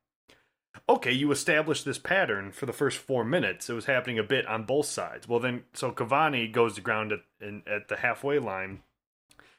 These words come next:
Kevin Friend stops the game, stops play, picks the ball up, walks over. Him, Cavani, and, uh, uh, I don't know, one of the center backs for Burnley were kinda having a little, a chat about it. Stops play, walks over,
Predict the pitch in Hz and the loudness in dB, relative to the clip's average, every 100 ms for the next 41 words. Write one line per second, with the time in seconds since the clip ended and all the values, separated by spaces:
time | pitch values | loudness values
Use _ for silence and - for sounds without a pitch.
0 | _ 160 156 135 135 120 - - 120 - | _ 2 2 4 4 4 0 4 4 4
1 | 117 92 87 _ _ _ _ _ - 135 | -4 -6 -8 _ _ _ _ _ 2 2
2 | 139 - 110 87 185 170 139 113 92 82 | 2 -2 -4 2 2 2 2 2 2 -2
3 | - _ _ _ _ _ _ _ _ - | -12 _ _ _ _ _ _ _ _ -16
4 | 98 131 170 - 190 175 120 90 90 - | 0 4 4 6 6 6 6 -2 -4 0
5 | 165 170 170 - 139 147 175 175 160 104 | 2 2 -2 -4 0 2 2 2 0 -2
6 | 127 123 113 107 98 90 87 _ - 95 | -2 -2 0 2 2 -2 -6 _ -8 -6
7 | 87 87 95 101 95 95 117 113 101 - | -6 -6 -4 -4 -4 -2 -2 -2 -2 0
8 | 117 104 104 - 104 110 110 104 101 117 | 0 2 0 -2 -2 0 0 -2 -4 -4
9 | 101 104 101 101 104 98 - 101 - - | 0 0 0 -2 -2 -2 -6 -12 -6 0
10 | 117 98 - _ _ _ _ 107 101 95 | 2 2 -2 _ _ _ _ -2 0 0
11 | 90 - _ _ - 175 208 - - 110 | -2 -10 _ _ -2 0 0 -2 0 2
12 | 98 90 98 156 90 - 110 95 90 90 | 2 -2 0 0 0 -2 -2 -2 -4 -6